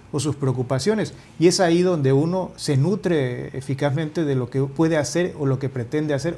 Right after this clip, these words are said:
o lo que haría si llegara a ocupar algún cargo o alguna oportunidad de servir a, o tener un, esa oportunidad.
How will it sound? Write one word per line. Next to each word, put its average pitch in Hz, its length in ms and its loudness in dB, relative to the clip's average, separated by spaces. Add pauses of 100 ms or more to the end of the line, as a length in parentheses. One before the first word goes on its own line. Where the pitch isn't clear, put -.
o 156 80 0
lo 165 240 6
que 143 120 0
haría 147 420 2 (440)
si - 180 -6
llegara 127 360 4
a 143 40 4
ocupar 135 320 -2
algún 131 260 0
cargo 135 360 0 (300)
o 131 100 -2
alguna 139 280 2
oportunidad 135 680 2
de 143 100 2
servir 135 400 0 (320)
a, 123 140 -4 (280)
o 139 100 -6
tener 131 200 -2
un, 139 180 0 (880)
esa 151 220 0
oportunidad. 120 500 -2